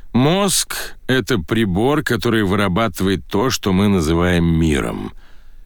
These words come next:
Этот прибор может не только принимать сигналы, но и излучать их. Если настроить все такие приборы одинаково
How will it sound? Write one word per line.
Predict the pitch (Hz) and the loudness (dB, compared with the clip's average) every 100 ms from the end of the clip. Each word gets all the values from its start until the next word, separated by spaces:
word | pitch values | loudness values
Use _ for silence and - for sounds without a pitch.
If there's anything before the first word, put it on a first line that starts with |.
| - | -8
Этот | 185 175 175 - | -2 0 0 -2
прибор | 160 151 160 151 | -2 2 2 2
может | 147 123 127 | 2 2 2
не | 131 | 0
только | - 185 170 175 | 2 0 0 0
принимать | 147 143 139 131 90 - | 2 2 4 2 0 -2
сигналы, | - 69 73 67 64 64 | -2 -2 -2 0 0 0
но | 76 98 | 2 4
и | 120 135 | 4 4
излучать | 113 139 147 - 160 82 - | 4 2 2 2 0 0 -4
их. | - - - - - - - - | -8 -10 -12 -16 -18 -18 -12 -2
Если | - - | 0 2
настроить | 165 160 - - 170 123 | 2 2 0 2 2 0
все | - 151 | 0 0
такие | 131 117 123 107 | 0 0 0 0
приборы | 98 101 113 104 | 0 2 2 2
одинаково | 101 90 85 82 78 - 117 123 117 | 2 0 0 0 0 0 2 2 0